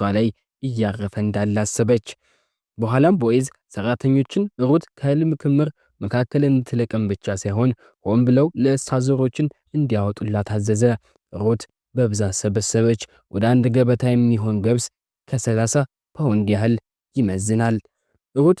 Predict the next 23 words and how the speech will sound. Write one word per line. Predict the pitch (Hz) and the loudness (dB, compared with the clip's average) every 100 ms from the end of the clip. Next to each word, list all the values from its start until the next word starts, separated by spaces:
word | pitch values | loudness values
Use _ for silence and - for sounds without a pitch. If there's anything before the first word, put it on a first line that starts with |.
| - | 2
ወደ | 196 180 | 2 4
ቤት | 117 110 | 2 -4
ተመለሰችና | 113 107 104 107 113 - 110 117 120 _ _ | -4 -4 -2 -4 -6 -6 -4 -2 -4 _ _
እህሉን | 104 107 127 123 | -4 0 2 2
ለኑኃሚን | 123 120 120 113 110 | 2 2 2 2 0
ስታሳያት | 107 - 110 101 104 104 120 - _ _ | -2 -6 -6 -2 0 2 0 -2 _ _
ልቧ | 131 123 113 | -2 0 0
በተስፋ | 104 104 104 - 104 | 0 -4 -6 -2 0
መነቃቃት | 107 104 101 95 107 104 | 2 0 -2 -4 -4 -2
ጀመረ። | 107 110 113 113 110 - _ _ | 0 2 2 0 0 -6 _ _
ሩት | 98 123 - _ _ | -2 -2 -2 _ _
የለቀመችው | 101 113 - 131 127 - 147 | -2 -2 0 2 2 0 0
የት | 160 | 0
እንደሆነ | - 113 104 104 104 | -2 -2 0 -2 -2
ጠየቀቻት። | 110 107 - 107 - 117 - _ _ _ - | -2 -4 -4 -4 -2 -2 -4 _ _ _ 0
ቦዔዝ | 123 131 131 - | 2 2 0 -4
እንደሆነ | 135 139 139 139 175 | -2 0 2 0 0
ሲሰማት | - - 101 113 120 - _ - | -4 -4 -2 0 -2 -6 _ -8
ኑኃሚን | 104 120 135 135 _ _ _ _ _ - | -2 2 2 0 _ _ _ _ _ -10
«እግዚአብሔር | 113 143 143 139 131 | 0 2 4 2 0
ይባርከው፣ | 123 110 101 - 107 - _ _ - | -2 -4 -6 -10 -12 -12 _ _ -2
ደግነቱ | 160 143 160 156 147 160 131 - _ _ - | 0 2 2 0 0 0 0 -4 _ _ -2
በሕያዋንም | 151 151 147 143 151 | 2 2 2 2 2